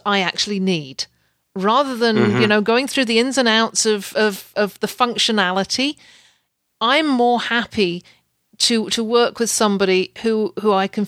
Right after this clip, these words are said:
Speaker 1: where I can feel their passion,
Speaker 2: Mm-hmm.
Speaker 1: rather than just going for something that, that has the bells and whistles that I think I need.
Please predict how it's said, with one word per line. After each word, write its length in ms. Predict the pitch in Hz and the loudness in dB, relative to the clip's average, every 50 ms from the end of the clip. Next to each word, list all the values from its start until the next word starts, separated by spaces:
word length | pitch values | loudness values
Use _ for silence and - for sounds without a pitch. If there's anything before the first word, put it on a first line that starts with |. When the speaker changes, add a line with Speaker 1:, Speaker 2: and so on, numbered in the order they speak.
| - - - | -6 -6 -2
Speaker 1:
where 180 | 208 220 220 | 0 2 2
I 60 | 220 | 2
can 140 | 214 - 220 | 2 0 -4
feel 220 | - - 233 208 196 | -4 -2 0 0 2
their 100 | 202 - | 0 0
passion, 420 | - - - - - - - 73 | 0 0 0 0 -2 -4 -6 -4
Speaker 2:
Mm-hmm. 140 | - - 226 | -4 -2 0
Speaker 1:
rather 320 | 226 226 233 226 233 226 | 0 0 0 0 0 -2
than 180 | 202 226 220 214 | 0 -2 -2 0
just 240 | - 226 208 - - | 0 -2 -2 -2 0
going 260 | 226 220 226 247 247 | 0 2 2 0 0
for 100 | - 247 | -2 -2
something 580 | - - 226 214 208 202 - 214 208 202 196 | 0 0 0 0 -2 -2 0 0 0 2 2
that, 200 | 196 196 196 - _ - | 0 0 0 -2 _ -4
that 200 | 214 202 - - _ _ _ _ _ _ _ _ _ _ _ _ _ - | -4 -4 -4 -4 _ _ _ _ _ _ _ _ _ _ _ _ _ -4
has 220 | - 247 240 226 | -2 -2 -2 0
the 100 | - 233 | -2 -2
bells 300 | 196 233 214 208 208 - | 0 0 0 0 0 0
and 100 | 214 208 | 0 0
whistles 360 | 202 208 196 - 214 202 190 - | 0 0 -2 -2 -2 -2 0 0
that 100 | - - | 0 2
I 100 | 214 196 | 0 -2
think 400 | - - - 220 202 190 185 - | -2 0 0 2 2 2 0 -2
I 120 | 185 180 | -4 -2
need. 440 | 175 175 175 165 156 - 123 - - | -2 -2 -2 -4 -6 -10 -12 -14 -14